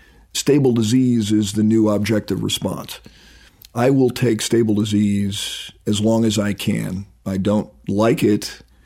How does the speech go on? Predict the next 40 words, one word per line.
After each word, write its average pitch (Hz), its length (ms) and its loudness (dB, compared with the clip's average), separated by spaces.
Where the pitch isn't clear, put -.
I'd 90 160 -2
much 107 300 0
rather 90 300 0
see 107 260 -2
an 107 100 0
objective 104 480 -4
response. - 540 -2
But - 280 -4
with 95 180 -2
the 95 120 0
mtors 101 540 0
all 107 300 2
giving 98 520 0
stable 104 400 0
disease, 98 640 -2
I 107 160 0
will 160 180 2
take 104 260 -2
stable 107 320 0
disease 95 600 -2
and 90 280 -4
keep - 520 -4
them 92 460 -2
on 90 340 -2
the 87 80 -4
studies 90 600 -4
and 90 200 -6
keep - 180 -4
them 95 100 -2
on 90 80 -2
the 92 60 -4
drugs 87 340 -4
as - 80 -8
long 104 180 -4
as - 80 -8
possible. - 520 -6
So - 160 -4
I'm 135 300 0
seeing 110 460 2
patients, 98 580 -2